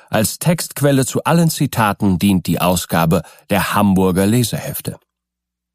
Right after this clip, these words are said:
Es geht gleich gut los in der Exposition. Zwei Bauern in einer Schenke führen uns ins Thema ein.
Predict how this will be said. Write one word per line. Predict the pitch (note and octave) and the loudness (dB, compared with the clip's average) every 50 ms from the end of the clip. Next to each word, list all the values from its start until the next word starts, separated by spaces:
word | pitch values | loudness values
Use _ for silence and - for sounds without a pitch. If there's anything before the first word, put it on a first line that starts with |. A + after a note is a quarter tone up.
| _ _ _ _ _ _ _ _ _ _ _ _ _ _ | _ _ _ _ _ _ _ _ _ _ _ _ _ _
Es | C3+ C3 - | -8 -4 0
geht | G3 G3+ G#3 - - | 0 0 0 0 0
gleich | C3 B2 B2 B2 A#2+ - | 0 2 2 2 0 0
gut | - A2 A2 G#2+ - - | 0 0 0 2 2 2
los | F2 E2+ D#2 C#2+ C#2+ - - - | 2 2 2 0 -2 -6 -10 -8
in | - F#2+ F#2 F2 | -4 0 0 2
der | F#2 C#2 | 2 0
Exposition. | F#2+ - - - - G2 F2 E2+ G2 G2 - - - - - - - - - _ _ _ _ _ _ _ _ _ _ _ _ - | -2 -4 -6 -4 -2 -2 0 0 -2 -2 -4 -4 -4 -6 -6 -8 -14 -20 -20 _ _ _ _ _ _ _ _ _ _ _ _ -4
Zwei | - B2 A#2 A2+ G#2+ | 0 0 2 2 4
Bauern | G2 A#2+ B2 B2+ C3 C#3 C#3+ C#3+ C3+ | 4 2 2 2 2 2 2 2 0
in | G2 G#2 G2 F#2+ | 0 0 0 0
einer | D2+ D#2+ D#2 C#2+ | 0 0 -2 -2
Schenke | - - - B2 A#2+ A2 G2+ - A#2+ B2 A2 | -2 -2 0 0 0 0 0 0 -2 -2 -2
führen | - - B2+ B2+ B2+ B2+ A#2 A#2+ A#2+ F2 | -2 0 2 2 4 4 4 2 2 2
uns | F2 G2+ G#2 - - | 0 0 0 -2 -2
ins | - G2+ G2+ - - | -2 -2 -2 -2 -2
Thema | - - G2+ D#2+ B1+ C2 - - - | -4 -2 -2 -2 -2 -2 -6 -8 -8
ein. | - - - F#3 - | -10 -10 -10 -12 -14